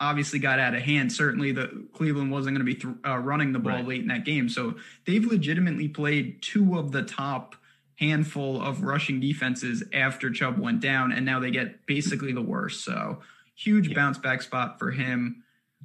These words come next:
Speaker 1: I have to ask you, I, I, I'll be honest, I don't have a play on the game, but man,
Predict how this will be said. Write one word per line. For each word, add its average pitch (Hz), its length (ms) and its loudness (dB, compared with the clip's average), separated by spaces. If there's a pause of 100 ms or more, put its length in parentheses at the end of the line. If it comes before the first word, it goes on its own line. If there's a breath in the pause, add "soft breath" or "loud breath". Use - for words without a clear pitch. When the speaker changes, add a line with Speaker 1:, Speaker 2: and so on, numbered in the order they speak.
Speaker 1:
I 156 60 2
have 285 220 2
to 160 140 0
ask 151 300 0
you, 120 260 -4
I, 135 200 -4
I, 143 160 2
I'll 151 100 0
be 156 120 0
honest, 147 240 0
I 135 60 0
don't 139 200 2
have 180 140 6
a 180 40 0
play 147 240 0
on 131 100 2
the 127 60 0
game, 139 320 0
but 135 220 0 (340)
man, 170 160 6